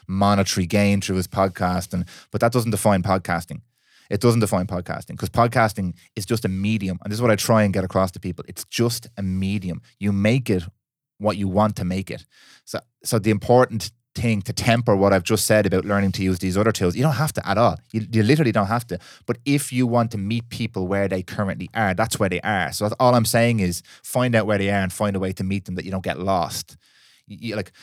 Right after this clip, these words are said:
tie your rope around your waist and dive into the cave, but make sure that rope's around your waist so you can get back out of the cave again, 'cause the goal is to get in there and help people get out of the cave.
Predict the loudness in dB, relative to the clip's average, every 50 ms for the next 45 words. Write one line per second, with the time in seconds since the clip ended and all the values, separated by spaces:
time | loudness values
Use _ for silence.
0 | -20 -16 -6 2 4 6 6 6 8 8 8 8 6 6 4 4 4 4 4 4
1 | 4 4 6 4 4 2 0 -4 -6 -8 -4 0 2 4 4 4 4 2 -2 -2
2 | -4 -4 2 4 4 6 6 4 2 0 0 0 0 2 2 4 4 4 6 6
3 | 4 4 4 4 2 2 2 2 2 2 2 2 0 -2 -2 -4 -4 -4 -4 0
4 | 0 0 2 2 0 0 0 -2 -2 0 2 2 2 2 0 -2 -2 -4 -4 -6
5 | -6 -8 -4 0 2 4 4 4 2 0 -2 -2 0 0 2 2 2 2 2 2
6 | 4 4 4 4 4 2 0 0 0 0 2 4 4 4 4 0 -4 -8 -8 -8
7 | -10 -12